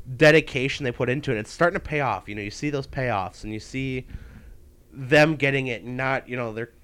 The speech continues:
kinda kicking their own ass after that game for some of the mistakes that led to the final score. But at the same time, as bad as they feel, you're that much more proud of them for all the work that got them there. So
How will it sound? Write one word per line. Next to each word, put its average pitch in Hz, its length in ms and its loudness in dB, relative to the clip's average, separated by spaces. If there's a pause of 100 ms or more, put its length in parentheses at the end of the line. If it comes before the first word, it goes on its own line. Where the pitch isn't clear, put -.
(120)
kinda 151 200 -6
kicking 151 260 -2
their 139 120 2
own 131 160 2
ass 127 480 -2
after 131 240 0
that 120 180 -2
game 117 400 -2 (380)
for - 100 -14
some 143 140 -2
of 131 40 0
the 123 60 2
mistakes 120 380 -2
that 110 80 -6
led 107 240 -4
to 131 80 -12
the 127 80 -4
final 135 300 0
score. 139 520 0 (360)
But 117 80 -2
at 120 40 0
the 123 60 -8
same 135 260 0
time, 127 220 0
as 113 120 -8
bad 127 280 2
as 139 100 0
they 131 140 4
feel, 123 340 0
you're 120 320 0
that 120 260 0
much 113 220 -8
more 120 140 -4
proud 127 260 -2
of 110 140 -6
them 98 340 -2 (600)
for 131 140 -2
all 127 200 4
the 123 80 2
work 110 200 -2
that 101 100 -6
got 101 260 -4
them 92 160 -8
there. 90 180 -6
So 95 380 -6